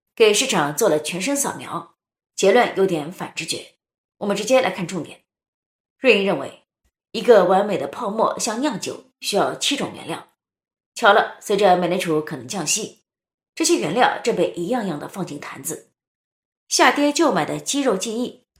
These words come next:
例如过去十年炒股太赚了，这次不一样的宏大故事，例如这次叫A I了。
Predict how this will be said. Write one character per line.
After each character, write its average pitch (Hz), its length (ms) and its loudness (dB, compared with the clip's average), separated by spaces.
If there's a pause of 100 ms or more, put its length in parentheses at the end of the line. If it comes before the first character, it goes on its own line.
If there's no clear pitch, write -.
(220)
例 226 100 2
如 175 380 4
过 294 160 4
去 208 160 0
十 190 140 -4
年 160 260 -2
炒 160 160 -2
股 156 120 -6
太 127 180 -8
赚 139 180 -8
了， - 140 -20 (760)
这 247 160 6
次 220 220 2
不 196 220 2
一 165 60 2
样 196 180 -2
的 151 180 0
宏 165 220 -8
大 185 120 -2
故 165 200 -2
事， - 320 -8 (400)
例 226 80 -2
如 165 360 2
这 302 160 0
次 - 260 -4
叫 - 260 -8
A 175 120 -2
I 185 140 -2
了。 - 140 -6